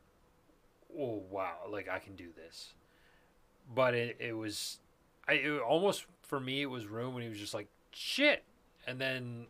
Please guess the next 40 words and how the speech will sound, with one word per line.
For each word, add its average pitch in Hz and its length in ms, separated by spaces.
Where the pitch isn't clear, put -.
his 120 220
kid 135 220
just 113 180
said, 120 180
"Shit," - 280
too. 123 240
And 127 80
I'm 120 140
just 104 140
like, 110 260
"All 156 100
right, 117 360
I 123 80
guess, 135 460
yeah, 110 380
that 110 220
could 113 120
happen." 131 300
But 139 220
the, 127 320
the 131 100
way 143 300
his 180 180
face 139 340
was, 127 560
I 127 140
wasn't 131 560
expecting 110 680
that 104 300
to 113 80
be 104 140
the 95 120
reaction. 92 560
Like, 107 140
the 101 60
words 95 320
that 101 120
would 95 100
come 101 200
out 104 200